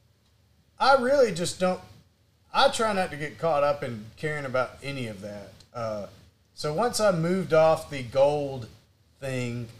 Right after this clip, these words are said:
I learned about asset allocation, and there's a book called The Intelligent Asset Allocator, and that is the foundation of any ki-, type of finance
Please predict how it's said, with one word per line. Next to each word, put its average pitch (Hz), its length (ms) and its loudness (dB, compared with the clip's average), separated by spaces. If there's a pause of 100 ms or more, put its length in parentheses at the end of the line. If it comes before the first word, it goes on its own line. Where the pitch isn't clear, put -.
I 135 120 -2
learned 165 340 0
about 143 540 0 (340)
asset 135 460 -2
allocation, 107 800 -4
and 104 120 -8
there's 120 200 -6
a 120 40 -8
book 139 280 -10
called 123 380 0
The 120 120 -6
Intelligent 139 580 -2
Asset 123 420 -4
Allocator, 98 640 -8 (720)
and 120 460 -6 (680)
that 208 420 2
is 165 200 -6
the 151 140 -8
foundation 170 800 0
of 131 120 -6
any 160 240 -6 (120)
ki-, 160 80 -2 (200)
type 151 300 0
of 120 120 -6
finance 147 840 -6